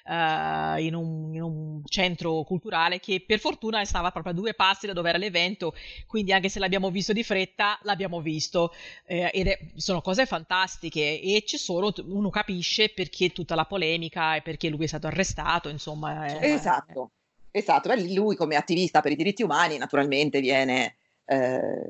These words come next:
Speaker 2: censurato, è stato in prigione, no? Sai che poi per tanti anni non ha potuto riavere il passaporto.
Speaker 1: Sì.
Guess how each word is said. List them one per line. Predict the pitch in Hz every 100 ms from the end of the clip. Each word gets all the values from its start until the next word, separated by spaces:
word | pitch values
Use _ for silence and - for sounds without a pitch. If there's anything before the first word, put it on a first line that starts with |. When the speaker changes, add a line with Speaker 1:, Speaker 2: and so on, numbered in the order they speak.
| - - -
Speaker 2:
censurato, | 156 139 147 139 123 170 143
è | 135
stato | - 139 139
in |
prigione, | 139 143 139 151 175 139
no? | 135 135 135
Sai | 147 139 139
che | 139
poi | 143
per | 139 139
tanti | 147 139 139
anni | 139 143
non | 139
ha | 135
potuto | 135 143 143 143
riavere | 135 139 143 143 139
il | 135 139 139 135 135 131
passaporto. | 147 - - 160 151 - 135 131 _ _
Speaker 1:
Sì. | - 196 202